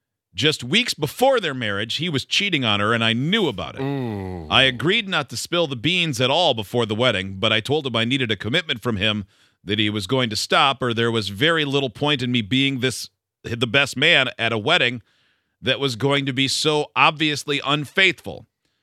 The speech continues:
Speaker 1: He promised, so I was the best man, and then didn't speak, and then didn't speak to him for eighteen years after the wedding. He just acted as if I died. They were divorced five short years later, uh, as you might have guessed. So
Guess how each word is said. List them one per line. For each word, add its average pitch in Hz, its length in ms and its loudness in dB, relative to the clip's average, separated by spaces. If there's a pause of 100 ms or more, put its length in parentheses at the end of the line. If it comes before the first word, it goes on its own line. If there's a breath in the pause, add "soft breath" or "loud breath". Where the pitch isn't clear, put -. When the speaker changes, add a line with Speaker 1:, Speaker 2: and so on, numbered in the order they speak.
(120)
Speaker 1:
He 127 160 -2
promised, 165 560 0
so 135 120 -4
I 123 80 4
was 127 140 -2
the 123 100 -2
best 139 300 0
man, 120 500 0
and 123 180 0
then 139 200 2
didn't 190 260 -2
speak, - 360 -6 (720)
and 120 180 0
then 139 320 0
didn't 170 280 -2
speak - 340 -2
to 139 80 -2
him 131 220 0
for 127 300 -4
eighteen 170 520 0
years 151 380 0 (100)
after 147 300 2
the 135 100 0
wedding. 101 400 -2 (880)
He 170 120 0
just 180 340 -2
acted 180 500 2
as 147 220 0
if 170 160 0
I 156 160 4
died. 98 600 0 (360)
They 117 120 0
were 123 160 0
divorced 127 500 0
five 127 320 4
short 131 300 -2
years 110 320 -2
later, 110 460 -2 (560)
uh, 87 240 -2
as 98 200 0
you 101 80 0
might 92 200 0
have 92 120 -10
guessed. - 340 -4
So 117 320 -2